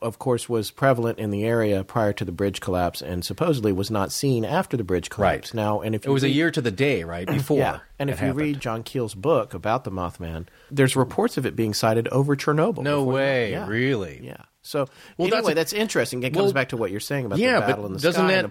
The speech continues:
Speaker 1: portent. And
Speaker 2: Isn't that interesting, though, that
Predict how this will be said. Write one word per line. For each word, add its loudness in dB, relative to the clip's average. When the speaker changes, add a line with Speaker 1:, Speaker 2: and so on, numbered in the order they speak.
Speaker 1:
portent. -4
And -12
Speaker 2:
Isn't 4
that 2
interesting, 2
though, 0
that 2